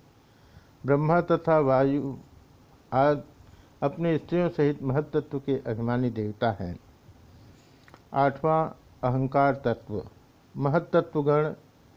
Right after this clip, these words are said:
महत्तत्वगत तमोगुण के भाग से अहंकार की उत्पत्ति होती है।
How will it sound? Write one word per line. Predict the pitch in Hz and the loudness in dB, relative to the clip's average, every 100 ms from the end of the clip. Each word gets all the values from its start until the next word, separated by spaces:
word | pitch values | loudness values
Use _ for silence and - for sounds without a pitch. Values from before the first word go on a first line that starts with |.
| _ _ _ - | _ _ _ -6
महत्तत्वगत | 135 165 165 160 156 - 123 143 143 - - | -2 0 0 0 0 -2 0 2 0 -8 -6
तमोगुण | 135 143 156 147 147 | -2 0 2 2 -2
के | 139 131 | 0 -2
भाग | 107 123 139 | 0 0 0
से | 139 147 147 - | -2 -2 -2 -2
अहंकार | 127 120 120 139 143 | -6 -6 -2 0 0
की | 139 135 | 0 -4
उत्पत्ति | 123 - 117 - | -4 -4 -6 -6
होती | 107 101 - 98 | -6 -8 -10 -10
है। | 95 | -10